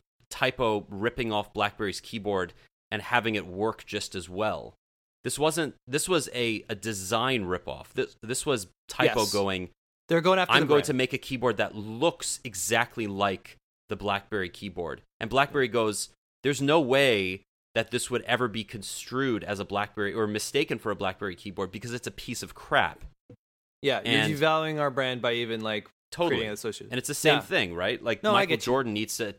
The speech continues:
Speaker 1: go out and attack, uh, even though I may not agree with how viciously he does it.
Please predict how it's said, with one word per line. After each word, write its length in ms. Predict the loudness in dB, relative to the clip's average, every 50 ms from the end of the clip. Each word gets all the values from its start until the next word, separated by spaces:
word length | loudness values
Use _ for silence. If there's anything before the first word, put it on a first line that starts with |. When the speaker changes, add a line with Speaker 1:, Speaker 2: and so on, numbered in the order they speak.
| _ -6
Speaker 1:
go 200 | -2 -2 0 2
out 280 | 4 4 4 2 0 -2
and 100 | -4 -6
attack, 540 | -6 -6 -6 -10 0 2 2 2 2 -2 -8 _ _ _ -20 _ -20
uh, 60 | -16 -6 -2
even 180 | 0 2 4
though 140 | 6 6 6
I 140 | 6 4 4
may 160 | 4 2 2
not 180 | 2 2 2 0
agree 320 | 0 -2 -2 -2 -2 0
with 240 | 0 -2 -4 -6 -12 -14
how 220 | -6 -2 -2 -2
viciously 560 | -2 -2 -4 -4 -4 -4 -6 -6 -6 -6 -6 -6
he 160 | -6 -8 -8
does 300 | -2 0 0 0 0 0
it. 200 | -6 -6 -8